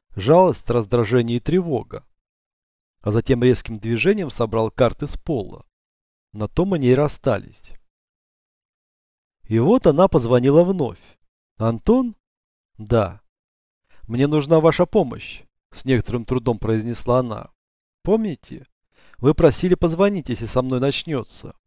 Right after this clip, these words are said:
Если что-то будет меня сильно тяготить». «Да, помню. Вот я и звоню»,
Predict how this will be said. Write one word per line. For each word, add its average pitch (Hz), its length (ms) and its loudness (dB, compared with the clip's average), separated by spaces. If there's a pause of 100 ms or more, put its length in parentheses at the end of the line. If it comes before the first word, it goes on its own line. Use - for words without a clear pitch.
(680)
Если 117 240 -2
что-то 131 320 0
будет 131 320 -2
меня 123 200 -2
сильно 127 320 -4
тяготить». - 680 -4 (920)
«Да, 120 320 0
помню. 120 500 -4 (720)
Вот 127 260 -4
я 143 140 8
и 151 60 6
звоню», 160 520 -2